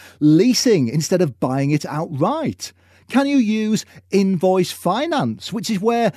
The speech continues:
a finance company pays the invoice when somebody buys your product, but then they offer a payment plan to the customer and they charge them interest for that privilege? Could you even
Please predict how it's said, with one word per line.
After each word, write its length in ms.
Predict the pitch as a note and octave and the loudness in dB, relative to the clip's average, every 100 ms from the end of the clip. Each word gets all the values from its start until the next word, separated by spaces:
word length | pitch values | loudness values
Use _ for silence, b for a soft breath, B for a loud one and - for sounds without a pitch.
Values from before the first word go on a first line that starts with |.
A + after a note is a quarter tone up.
| B | B
a 120 | - A3 | -6 -6
finance 640 | - G3+ B3 C#4 A#3 - | -4 -2 0 -2 -4 -6
company 480 | - C3+ G2+ A#2+ E3 | -4 -2 -2 0 0
pays 480 | - B2+ F3 G#3 D3+ | -2 -2 2 2 4
the 180 | D#3+ G3+ | 4 4
invoice 440 | G3+ C#3+ G#2+ - | 2 2 0 0
when 120 | C#3 | -2
somebody 680 | D3 - - G3 D3+ F#3+ F3+ | -2 -4 0 0 2 0 0
buys 420 | C3 E3+ F3+ C#3 | 0 0 2 0
your 180 | D3+ C3+ | 0 -2
product, 600 | - G3+ A3+ C#3+ E3 - B B B - | 0 -2 2 2 0 -6 B B B -4
but 160 | G#3+ | 0
then 180 | G#3+ A3+ | 0 2
they 120 | G3 | 2
offer 240 | G3 - D#3+ | 2 2 0
a 80 | |
payment 720 | - - - A#3 D#4 G3 - | 0 -6 0 0 2 0 -2
plan 340 | - G#2+ B2 D3 b b | -4 -2 -2 -4 b b
to 160 | - G3+ | -6 -4
the 120 | G3+ | -4
customer 760 | - - D4 - - G3+ A2 F2 b b D#3+ | -8 -4 -2 -2 -4 -4 -4 -6 b b -6
and 100 | E3 | -4
they 140 | G#3+ | -4
charge 480 | - - C3+ B2+ D3+ | -4 -2 -2 -2 -2
them 120 | D3+ - | -4 -4
interest 540 | A#2 - B2 C3 - b _ | -6 -2 -2 -2 -6 b _
for 400 | - C3+ A2+ G#2+ | -2 2 2 2
that 260 | A#2+ - | -2 -4
privilege? 800 | - G3+ C#4+ B3 F#2+ - - - _ _ _ _ _ _ | -2 0 2 2 0 -6 -16 -18 _ _ _ _ _ _
Could 200 | - E4 | 0 2
you 160 | E4+ F4 _ | 2 0 _
even 840 | G3+ D4+ F4 F#4 - A#2+ F3 C#4+ | 0 2 4 2 2 0 0 -4